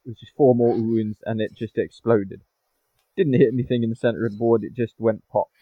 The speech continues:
And it was almost from that point, I was like, "Okay, I can be calm.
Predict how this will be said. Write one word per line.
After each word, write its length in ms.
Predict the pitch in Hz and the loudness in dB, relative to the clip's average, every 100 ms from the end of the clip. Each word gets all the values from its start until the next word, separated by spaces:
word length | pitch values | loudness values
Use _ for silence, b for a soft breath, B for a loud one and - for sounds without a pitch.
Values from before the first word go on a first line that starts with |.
| _ _ _ _ _ - | _ _ _ _ _ 0
And 260 | 127 123 - | 2 2 -2
it 140 | 139 135 | -4 -2
was 120 | 135 | 2
almost 420 | 175 160 143 - - | 4 6 4 2 2
from 200 | 147 135 | 2 4
that 200 | 131 - | 2 2
point, 260 | 127 110 - | 2 2 0
I 80 | |
was 180 | 113 110 | -2 2
like, 180 | 113 104 | 4 4
"Okay, 200 | 110 107 | 2 0
I 60 | 107 | 0
can 160 | 110 | -2
be 100 | 107 | -6
calm. 380 | - 107 101 | 0 2 2